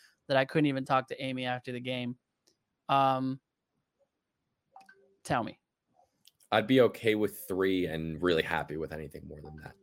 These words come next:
Speaker 2: I
Speaker 1: Three
Speaker 2: think it's gonna
Speaker 1: points?
Speaker 2: be difficult. I think it's gonna be difficult. If you can pull out a win in one of those matches, I'd be, I'd
Speaker 1: We're,
Speaker 2: be
Speaker 1: Canada's already
Speaker 2: happy.
Speaker 1: a, a World Cup qualifying powerhouse for us to not get a win or a point.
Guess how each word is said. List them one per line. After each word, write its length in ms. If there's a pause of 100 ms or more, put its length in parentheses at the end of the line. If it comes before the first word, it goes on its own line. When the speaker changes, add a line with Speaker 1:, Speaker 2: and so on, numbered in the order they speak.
(1080)
Speaker 2:
I 60
Speaker 1:
Three 80
Speaker 2:
think 140
it's 100
gonna 140
Speaker 1:
points? 20
Speaker 2:
be 80
difficult. 560
I 100
think 160
it's 120
gonna 120
be 140
difficult. 480
If 100
you 120
can 240
pull 160
out 100
a 40
win 260
in 160
one 100
of 80
those 220
matches, 340
I'd 140
be, 340 (640)
I'd 120
Speaker 1:
We're, 240
Speaker 2:
be 180 (200)
Speaker 1:
Canada's 480
already 440
Speaker 2:
happy. 300
Speaker 1:
a, 60
a 20
World 360
Cup 260
qualifying 760 (400)
powerhouse 640
for 180
us 180
to 100
not 240
get 240 (160)
a 100
win 300
or 200 (220)
a 40 (140)
point. 220